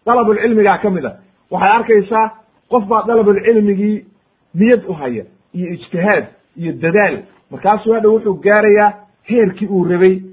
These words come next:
iyo wanaaggii ayaa Ilaahayna u fududaynaya. Amaa midka uu culaysku fuulo oo ka caajisa, waxaad arkaysaa isagoon meeshiisii dhaafin, oo waxa weeye dib u noqday, ayaad arkaysaa isla markiiba. Haddaba qofka muslimka ah waxaa wanaagsan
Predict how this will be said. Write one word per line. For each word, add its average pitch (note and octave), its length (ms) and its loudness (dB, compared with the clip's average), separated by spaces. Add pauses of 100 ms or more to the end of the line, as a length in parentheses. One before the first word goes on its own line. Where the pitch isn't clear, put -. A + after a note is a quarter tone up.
(120)
iyo F3+ 200 0
wanaaggii F3+ 600 0 (220)
ayaa F#3+ 200 0
Ilaahayna G#3 280 2
u G#3 120 2
fududaynaya. D#3+ 500 -6 (680)
Amaa A#3 320 0
midka G#3+ 540 -2
uu F#3+ 160 0
culaysku F#3+ 520 0
fuulo D#3 440 -4 (260)
oo E3+ 100 -6
ka B3+ 240 -2
caajisa, D#3 500 -4 (180)
waxaad G3+ 200 -2
arkaysaa A3 340 0
isagoon G#3+ 440 0 (360)
meeshiisii A3 500 -4
dhaafin, D3 460 -2 (220)
oo F3+ 100 -6
waxa G3 200 0
weeye G3 200 4
dib A3+ 140 -2
u G#3+ 100 0
noqday, D3+ 420 -4 (280)
ayaad G3+ 200 -2
arkaysaa F#3+ 420 -2
isla D#3 200 -6
markiiba. D#3 380 -8 (680)
Haddaba F#3 380 0
qofka G#3+ 280 -2
muslimka F#3+ 500 -2
ah F#3 80 2
waxaa G3+ 220 2
wanaagsan C#3+ 500 -4